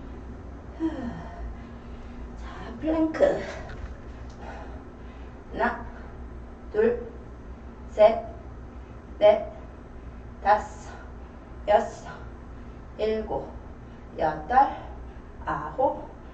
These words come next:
열. 엉덩이 배 힘 주세요. 둘, 둘, 셋, 넷, 다섯. 무릎 꿇으시고.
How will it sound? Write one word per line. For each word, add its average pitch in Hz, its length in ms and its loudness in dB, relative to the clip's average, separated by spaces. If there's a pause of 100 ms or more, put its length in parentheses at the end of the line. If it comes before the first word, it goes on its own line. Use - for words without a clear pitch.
(360)
열. 185 340 6
엉덩이 262 440 2
배 233 200 0
힘 311 200 4
주세요. 285 600 4 (280)
둘, 226 340 4 (800)
둘, 220 260 4 (1000)
셋, - 300 6 (800)
넷, 247 320 6 (1000)
다섯. - 840 2 (880)
무릎 - 280 0
꿇으시고. 359 880 8